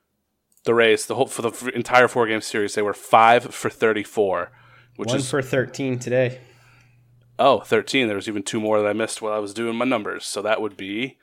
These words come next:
Speaker 1: a one thirty-eight average in that series.
Speaker 2: It's really bad.
Speaker 1: Yeah. Not great. Not great. Which when you look at, it's, when you look at the, I mean, we talked about the stats last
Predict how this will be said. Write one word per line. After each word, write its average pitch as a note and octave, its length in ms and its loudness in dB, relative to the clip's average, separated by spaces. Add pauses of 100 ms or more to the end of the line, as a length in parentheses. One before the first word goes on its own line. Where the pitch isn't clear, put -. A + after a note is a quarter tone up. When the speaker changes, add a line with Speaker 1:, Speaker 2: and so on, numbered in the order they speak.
(520)
Speaker 1:
a G2+ 140 -2
one C3 460 4
thirty-eight B2+ 1200 -2 (800)
average - 600 -6 (760)
in G#2 140 -6
that G2 180 -6
series. - 540 -10 (340)
Speaker 2:
It's A#2 220 -12
really G2+ 240 -8
bad. E2+ 320 -10 (480)
Speaker 1:
Yeah. - 160 -10 (1300)
Not C#3+ 180 2
great. D3+ 320 4 (1000)
Not A#2+ 340 0 (300)
great. F#2 320 -4 (340)
Which C#3 220 2
when D3 80 4
you C#3+ 80 6
look D#3+ 180 2
at, E3 180 2
it's, - 440 -4
when C3+ 180 -4
you C3+ 100 -2
look C#3 220 -2
at B2 220 -2
the, G#2+ 440 -2
I - 60 -8
mean, A#2+ 100 -4
we A#2+ 60 -4
talked C#3 240 2
about - 180 -2
the - 60 -14
stats - 460 2
last - 500 0